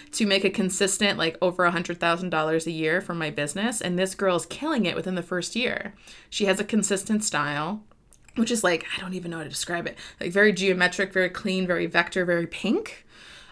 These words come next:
Um, and just really learning from her experience and how she was able to grow an Instagram following so quickly, how she was able to get those first few very corporate, very nice, pay-, you know, very nice, uh, paying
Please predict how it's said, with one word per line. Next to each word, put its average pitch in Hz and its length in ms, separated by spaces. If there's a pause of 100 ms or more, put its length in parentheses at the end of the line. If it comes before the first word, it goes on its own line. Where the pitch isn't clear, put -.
(120)
Um, 175 520 (240)
and 208 100
just 226 160
really 240 420 (120)
learning 196 460
from 190 160
her 180 180
experience 175 560
and 175 100
how 196 180
she 196 160
was 175 140
able 170 300
to 170 300
grow 175 420
an 185 80
Instagram 160 420
following 147 320
so 156 160
quickly, - 480 (220)
how - 180
she 196 140
was 180 100
able 175 220
to 180 100
get 175 360
those 175 200
first - 460 (260)
few 185 560 (240)
very 180 260
corporate, 180 540
very 170 320
nice, 165 300
pay-, - 400
you 82 160
know, 78 240
very 180 240
nice, - 340
uh, 73 300
paying - 640